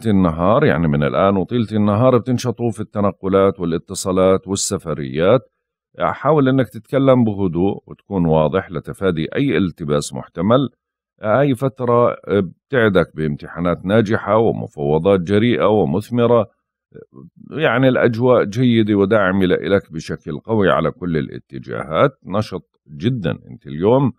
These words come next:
ولكن في ساعات المساء شوي بصير التركيز حول مصالحكم البيتية والعائلية،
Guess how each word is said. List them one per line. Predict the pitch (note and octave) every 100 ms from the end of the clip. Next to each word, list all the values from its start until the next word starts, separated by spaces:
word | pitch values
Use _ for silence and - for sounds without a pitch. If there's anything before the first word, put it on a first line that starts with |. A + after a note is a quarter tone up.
| _ _ _
ولكن | - C#3 D3+ C#3+
في | B2+
ساعات | C3 C3 G2 A#2
المساء | B2 A2 G#2 B2 A2 C2+
شوي | - G2+ A2+
بصير | A#2+ G2+ A2+
التركيز | G#2 - F#2+ E2+ A#2+ F#2+
حول | - G#2+ A#2
مصالحكم | F2+ D2 - C2 C#2+ - - E2
البيتية | C2 C2 C2 - G#2
والعائلية، | F2 C#2 A#1+ E2+ B1 E2 A2+ A2+ A2